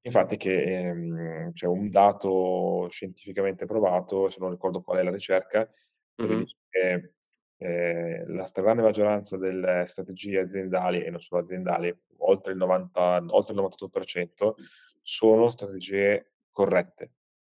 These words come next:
Speaker 1: Ma solo il tredici per cento di, di queste portano a successo. Qual è la
Speaker 2: Mh-mh.
Speaker 1: differenza? Qual è il fattore della verità? L'esecuzione.
Speaker 2: Eh
Speaker 1: Cioè, è
Speaker 2: certo,
Speaker 1: l'es-,
Speaker 2: sempre.
Speaker 1: eh, e l'esecuzione sono le persone, quindi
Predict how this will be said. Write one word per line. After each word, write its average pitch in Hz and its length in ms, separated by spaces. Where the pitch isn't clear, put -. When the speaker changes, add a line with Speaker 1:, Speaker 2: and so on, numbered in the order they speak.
Speaker 1:
Ma 101 180
solo 139 260
il 135 60
tredici 120 260
per 110 120
cento 117 680
di, 98 180
di 104 120
queste 117 480
portano 101 340
a - 20
successo. - 580
Qual 110 160
è 117 60
la - 20
Speaker 2:
Mh-mh. 113 40
Speaker 1:
differenza? 123 500
Qual 151 160
è 113 60
il 110 80
fattore 113 260
della 110 120
verità? 131 320
L'esecuzione. - 680
Speaker 2:
Eh 151 100
Speaker 1:
Cioè, - 20
è - 0
Speaker 2:
certo, - 180
Speaker 1:
l'es-, - 140
Speaker 2:
sempre. - 400
Speaker 1:
eh, - 260
e 120 100
l'esecuzione 131 480
sono 113 160
le 110 40
persone, 104 500
quindi 92 640